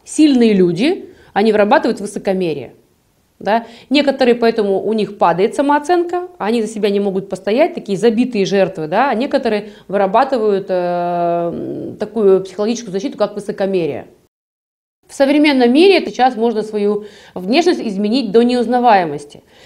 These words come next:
Опять здесь нужно просто понимать, для чего вы это делаете, как вы это делаете, и, и не забывать об гармоничности. Одни прям вот естественные,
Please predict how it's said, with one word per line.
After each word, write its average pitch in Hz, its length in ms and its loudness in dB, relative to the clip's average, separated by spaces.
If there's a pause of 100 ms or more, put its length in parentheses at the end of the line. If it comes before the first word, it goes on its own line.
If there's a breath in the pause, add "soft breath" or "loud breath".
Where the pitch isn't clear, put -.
(240 loud breath)
Опять 311 340 2
здесь 285 160 0
нужно 269 240 -2
просто 254 240 -2
понимать, 220 600 -2
для 214 180 -4
чего 311 360 2
вы 381 120 4
это 247 180 2
делаете, 165 640 -4
как 320 320 2
вы 370 120 2
это 269 160 -2
делаете, 180 540 -4
и, 220 500 0
и - 20 -2
не 240 100 -2
забывать 240 540 2
об 233 340 2 (680 loud breath)
гармоничности. 262 1000 2 (140)
Одни 233 360 2
прям 320 320 4
вот 294 300 2
естественные, 226 880 -2